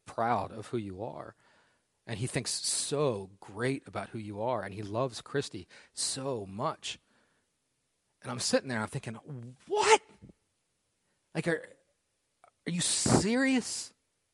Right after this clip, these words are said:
She was just like, "Somebody has to love kids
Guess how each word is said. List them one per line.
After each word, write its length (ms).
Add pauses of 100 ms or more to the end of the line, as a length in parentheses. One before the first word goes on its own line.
(1200)
She 200
was 140
just 160
like, 200 (100)
"Somebody 540
has 220
to 140
love 460
kids 560